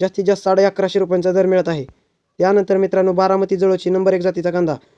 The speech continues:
पाचशे चौऱ्याऐंशी क्विंटलची आवक असून जास्तीत जास्त पंधराशे पन्नासचा दर मिळत आहे. त्यानंतर मित्रांनो येवला उन्हाळी कांदा जास्तीत जास्त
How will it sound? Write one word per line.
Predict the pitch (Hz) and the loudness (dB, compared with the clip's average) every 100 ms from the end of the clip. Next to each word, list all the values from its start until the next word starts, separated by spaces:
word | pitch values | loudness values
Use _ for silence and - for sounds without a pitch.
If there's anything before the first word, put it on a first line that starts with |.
| _ - | _ -6
पाचशे | 180 - | -4 -4
चौऱ्याऐंशी | 185 196 196 196 | -4 0 2 0
क्विंटलची | 196 196 180 180 | 0 0 0 0
आवक | 180 | 0
असून | 180 185 | 0 -2
जास्तीत | 180 180 185 | -2 -4 -2
जास्त | 190 180 - _ - | -2 -2 -8 _ -4
पंधराशे | 185 190 180 | 0 0 0
पन्नासचा | 185 202 190 175 175 | 0 0 0 -2 -2
दर | 185 | 0
मिळत | 190 185 170 | 2 0 0
आहे. | 156 123 - _ _ - | -4 -6 -16 _ _ -4
त्यानंतर | 196 202 190 196 | 2 2 2 0
मित्रांनो | 190 185 185 | 0 0 2
येवला | 185 196 196 | 2 4 2
उन्हाळी | 196 185 | 2 0
कांदा | 190 180 | 0 0
जास्तीत | 185 185 180 | -2 -4 -4
जास्त | 185 - | -4 -4